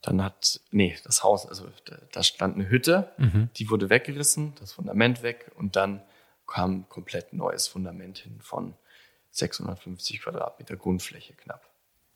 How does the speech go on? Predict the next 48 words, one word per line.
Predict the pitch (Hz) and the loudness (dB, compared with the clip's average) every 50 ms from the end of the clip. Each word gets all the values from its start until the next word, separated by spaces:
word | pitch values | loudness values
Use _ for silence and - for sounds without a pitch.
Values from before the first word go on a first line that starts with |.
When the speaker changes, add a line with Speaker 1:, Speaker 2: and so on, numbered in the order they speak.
| _ _ - - _ _ _ _ _ _ _ _ - | _ _ -20 -20 _ _ _ _ _ _ _ _ -2
Speaker 1:
Ähm, | - 85 87 87 85 87 87 85 85 85 _ _ _ _ _ _ _ _ _ - - | 0 2 2 2 0 -2 -6 -14 -18 -20 _ _ _ _ _ _ _ _ _ -6 -2
Speaker 2:
Und | - 117 | 2 4
was | 117 127 - | 4 4 4
stand | - - 135 120 - | 4 4 2 0 0
zuerst | - 107 95 95 101 - - - | 0 -2 -2 -2 -2 -4 -6 -4
hier? | - 135 117 110 | -2 -2 0 0
Ich | 104 98 | 0 2
meine, | 117 110 117 | 2 4 4
jetzt, | 123 117 - | 4 4 6
Speaker 1:
Da | 104 98 95 | 6 6 8
war | 104 113 147 | 8 8 8
Speaker 2:
vielleicht | 175 - - | 8 6 6
sollte | - 131 120 117 | 6 4 6 4
man | 113 110 - | 4 2 0
kurz | - 110 - | -2 -4 -4
erklären, | 110 - - 117 113 104 | -4 -2 0 0 0 0
wir | 95 95 | 0 -2
sitzen | 101 107 - - 107 | -4 -4 -4 -4 -4
hier | 101 101 | -4 -2
gerade | 104 98 98 98 92 | -2 -2 -2 -2 -4
im | 92 98 98 98 95 95 101 - | -6 -8 -8 -8 -10 -12 -10 -6
Haupthaus, | - 113 120 - - - 135 135 127 - - | -6 -6 -6 -6 -8 -6 -6 -6 -6 -8 -8
würde | 135 131 | -8 -8
ich | 127 - | -8 -6
mal | 131 117 | -4 -2
sagen, | 117 120 120 123 101 | -2 -2 -2 -2 -2
unter | 120 131 123 117 107 | -2 -2 -2 -2 -2
der | 107 101 | -2 -2
Halle. | 113 110 117 143 160 151 - _ - | -2 -2 -2 -4 -4 -6 -8 _ 0
Speaker 1:
Ja. | 110 107 - - - - - - - - - - - - _ _ | 2 2 2 2 -2 -14 -20 -20 -20 -20 -20 -20 -20 -20 _ _
Speaker 2:
Und | - 117 117 110 107 104 - 107 110 | -2 2 4 4 4 2 -2 -6 -6
die | 107 101 | -4 -2
Halle | 95 113 113 123 127 120 | 0 2 2 2 2 0
ist | 104 107 - - | 0 -2 -6 -6
das, | 113 107 104 - | -6 -6 -6 -6
äh, | 110 104 | -6 -6
riesige | 104 101 98 98 95 98 107 120 113 - 120 127 131 123 120 120 | -6 -6 -4 -4 -6 -6 -8 -8 -6 -4 -2 -2 -2 -2 -2 -2
Atelier. | 110 110 - 113 104 113 127 123 120 | -2 -4 -4 -4 -4 -4 -4 -4 -2
Weißt | 107 107 113 - - | -2 -2 0 0 -2
du, | |
was | 113 104 - | -2 -2 -2
da | - 104 | -2 -2
die | 104 104 | -2 -4
Fläche | - 110 104 104 - - | -6 -6 -6 -6 -4 -6
ist? | 117 120 120 - - - - - - - | -6 -4 -2 -2 -2 -4 -4 -8 -8 0
Speaker 1:
Ja, | - - 98 101 113 117 | 6 8 8 10 8 8
das | 117 107 - - | 6 2 -2 0
sind | - 131 139 135 - - - | 0 -2 -2 -2 -4 -8 -8